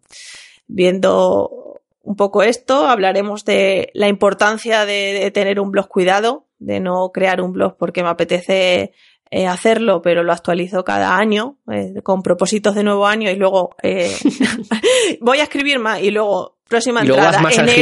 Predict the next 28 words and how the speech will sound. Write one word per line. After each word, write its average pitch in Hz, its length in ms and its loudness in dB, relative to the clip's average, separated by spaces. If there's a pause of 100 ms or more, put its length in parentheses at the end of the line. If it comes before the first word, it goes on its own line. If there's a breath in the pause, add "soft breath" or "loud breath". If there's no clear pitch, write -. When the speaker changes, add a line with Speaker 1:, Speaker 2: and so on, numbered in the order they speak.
(100)
Speaker 2:
gimnasio 190 640 0
que, - 100 -20
Speaker 1:
Claro. 240 240 2
Speaker 2:
que, 123 180 2
que 123 380 4 (180)
Speaker 1:
<laughs> - 180 -14
O 196 120 2
limpias, 226 400 2
Speaker 2:
<laughs> - 60 -4
que - 40 -18
Speaker 1:
que - 60 2
es 220 80 2
tu 247 100 2
Speaker 2:
escribiendo. 254 140 4
Speaker 1:
casa 247 200 0
como 220 220 -2
los 196 120 -2
chorros 202 280 -2
del 214 160 -2
oro, 233 300 -2
pero, 220 280 -2 (300 loud breath)
eh, 170 180 -2
no 175 180 -4
tienes 175 320 -6
tu 170 120 -6
blog 160 540 -6
actualizado. 165 640 -4
Bueno, - 200 -10